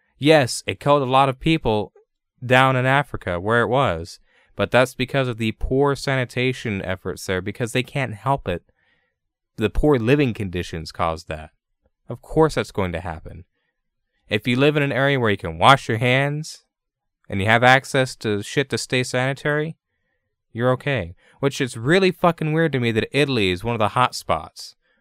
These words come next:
Why specifically is Italy one of the hot spots for this thing? 'Cause I've been monitoring the tracker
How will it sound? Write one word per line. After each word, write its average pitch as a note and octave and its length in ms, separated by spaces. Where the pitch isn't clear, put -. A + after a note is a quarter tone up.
Why B2+ 180
specifically D#3+ 760
is C3 200
Italy C3 340
one A2 160
of B2+ 60
the A#2 80
hot C3+ 340
spots F2 300
for - 100
this F#2+ 240
thing? E2 320
'Cause A#2+ 140
I've B2+ 80
been B2+ 120
monitoring A2+ 800
the G#2 440
tracker G#2+ 640